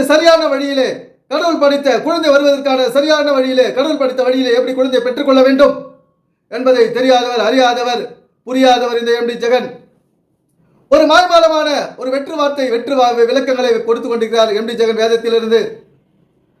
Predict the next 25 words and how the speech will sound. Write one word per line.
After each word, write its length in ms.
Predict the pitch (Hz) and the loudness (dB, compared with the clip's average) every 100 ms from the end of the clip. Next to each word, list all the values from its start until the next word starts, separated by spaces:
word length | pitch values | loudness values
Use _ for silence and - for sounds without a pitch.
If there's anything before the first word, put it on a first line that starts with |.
| _ _ | _ _
வேண்டாத 320 | - 330 339 339 320 | 2 4 4 4 2
விளக்கம், 320 | 311 294 240 | 0 0 -2
வாழ்க்கைக்கு 360 | 285 294 277 | -2 -4 -6
ஒத்து 140 | 277 294 | -6 -4
வராத 240 | 294 285 285 | -2 2 4
விளக்கம், 320 | 285 285 269 - - _ _ _ 180 | 2 2 -2 -4 -20 _ _ _ -4
நடைமுறை 360 | 233 254 262 254 | 0 2 4 4
வாழ்க்கைக்கு 340 | 254 262 254 | 2 0 -6
ஒத்து 140 | 240 262 | -4 0
வராத 200 | 254 254 247 | 2 2 -2
விளக்கங்களை 340 | 247 247 233 | -6 -4 -4
கொடுத்து 220 | 226 233 170 | -4 -6 -8
கொண்டிருக்கிறார் 480 | 226 226 220 226 220 | -6 -6 -4 -2 0
எம் 100 | 220 | 0
டி 60 | 226 | 0
ஜெகன் 180 | 226 226 | 0 0
அவர்கள். 260 | 226 233 190 - - _ _ _ _ _ _ _ _ _ _ _ _ | 0 0 -2 -10 -20 _ _ _ _ _ _ _ _ _ _ _ _
இது 140 | 302 349 | 2 4
போன்ற 180 | 320 320 269 | 4 4 2
கள்ள 180 | 302 311 | 2 0
தீர்க்கதரிசிகளை, 680 | 311 302 277 254 262 240 190 156 - - | 0 -4 -4 -4 -6 -4 -4 -6 -16 -2
வெற்று 200 | 262 269 | -2 0
விளக்கங்களை 400 | 277 285 277 262 | 0 2 2 0
கொடுக்கும் 360 | 254 254 240 202 165 - _ _ _ _ _ _ _ - | 0 -2 -4 -8 -10 -20 _ _ _ _ _ _ _ 0
வேத 160 | 240 | 2